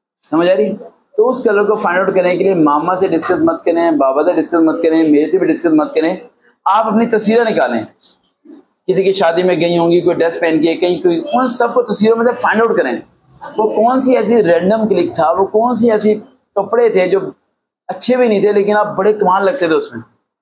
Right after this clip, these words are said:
अक्सर लोगों की तस्वीरें अच्छी नहीं आती, अक्सर आप देखते होंगे दिखने में बहुत अच्छे लगते हैं, when they will take a picture उनकी तस्वीरें बहुत बुरी आती हैं, ठीक है। वो वजह ये होती है उनका फेस कैमरा फेस नहीं होता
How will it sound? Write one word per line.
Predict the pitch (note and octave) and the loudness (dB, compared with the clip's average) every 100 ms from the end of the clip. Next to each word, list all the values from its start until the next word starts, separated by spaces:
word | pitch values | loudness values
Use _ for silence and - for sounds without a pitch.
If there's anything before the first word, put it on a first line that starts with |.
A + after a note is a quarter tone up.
| _ _ | _ _
अक्सर | G#3 G3+ B3+ | -6 -2 0
लोगों | A#3 F#3+ A3 | 2 0 0
की | A#3 | 0
तस्वीरें | A3+ G#3+ A3 | 0 0 0
अच्छी | A3 - F#3 | 0 0 2
नहीं | D#3 | 2
आती, | B2 - - - | 0 -4 -10 -8
अक्सर | D#3 F#3+ | -4 0
आप | F#3+ | 0
देखते | D#3+ D3+ | 0 0
होंगे | F3 E3 G3+ | 0 2 0
दिखने | - D3 E3 | 0 -2 0
में | F#3 E3+ | 0 2
बहुत | E3+ | 0
अच्छे | E3+ F3+ | 0 0
लगते | D#3+ F3 | 0 -2
हैं, | G3 G#3+ _ _ _ - | -4 -6 _ _ _ -6
when | D#3+ F#3+ F#3+ | -2 0 0
they | D#3 F3 | 0 2
will | F#3 | 2
take | F#3 F3 | 2 0
a | - | 0
picture | D#3+ F3+ A3 - | -2 -2 -2 0
उनकी | F#3 F3 | -2 0
तस्वीरें | F#3+ E3+ F#3 G3+ | -2 0 0 2
बहुत | D3+ E3+ | 0 0
बुरी | D3+ D#3+ | 2 2
आती | D3+ C3 A#2+ | 2 0 -2
हैं, | A2+ A#2 _ _ _ _ _ _ - | -4 -6 _ _ _ _ _ _ -6
ठीक | E3 | 0
है। | A#3 C#4 - _ | 0 -2 -10 _
वो | G#3+ | 0
वजह | G#3+ G3 A#3 | 2 2 2
ये | A#3 | 2
होती | G#3 G#3 | 2 2
है | A#3+ | 2
उनका | A3+ F#3+ | 2 0
फेस | F#3 A3 G#3+ | 0 0 0
कैमरा | F#3+ F3 F#3+ | -2 0 0
फेस | F#3 E3+ F3+ | 0 0 2
नहीं | D3+ | 0
होता | B2+ | 2